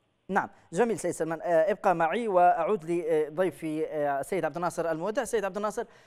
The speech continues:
يعني إذا ما، آه، صحت أن، آه، هناك، آه، يعني قبول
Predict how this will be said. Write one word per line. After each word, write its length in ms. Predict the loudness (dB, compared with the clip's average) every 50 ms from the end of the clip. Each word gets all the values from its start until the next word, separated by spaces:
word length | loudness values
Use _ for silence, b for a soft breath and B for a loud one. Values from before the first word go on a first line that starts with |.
| b b -10
يعني 320 | -8 -6 -6 -6 -6 -8 -8 -6
إذا 220 | -6 -4 -4 -4 -4
ما، 220 | -2 -2 -2 -2
آه، 360 | -4 -6 -6 -6 -6 -6 -8
صحت 480 | -10 -6 -4 -4 -4 -2 -6 -8 -6 -8
أن، 180 | -8 -8 -6 -4
آه، 440 | -4 -4 -4 -2 -2 -2 -2 -2 -4
هناك، 420 | -6 -6 -6 -6 -6 -6 -8 -8
آه، 500 | -10 -8 -6 -6 -4 -4 -4 -6 -6 -8
يعني 280 | -10 -10 -10 -10 -10 -10
قبول 500 | -8 -8 -6 -2 0 0 0 -2 -4